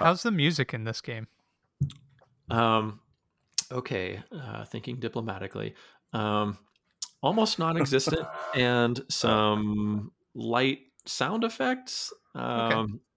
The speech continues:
Speaker 2: yeah.
Speaker 1: Well, that's,
Speaker 3: Fair
Speaker 1: sometimes
Speaker 3: enough.
Speaker 1: that's,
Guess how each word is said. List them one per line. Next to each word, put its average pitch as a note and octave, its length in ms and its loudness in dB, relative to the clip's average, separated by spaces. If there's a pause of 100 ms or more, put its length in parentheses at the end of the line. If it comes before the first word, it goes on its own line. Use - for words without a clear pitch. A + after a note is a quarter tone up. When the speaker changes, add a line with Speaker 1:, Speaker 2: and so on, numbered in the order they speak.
(920)
Speaker 2:
yeah. G2 120 0 (1400)
Speaker 1:
Well, E3 140 0
that's, - 300 -8 (100)
Speaker 3:
Fair - 140 -10
Speaker 1:
sometimes D#3+ 400 2
Speaker 3:
enough. D#3 100 -2
Speaker 1:
that's, - 360 0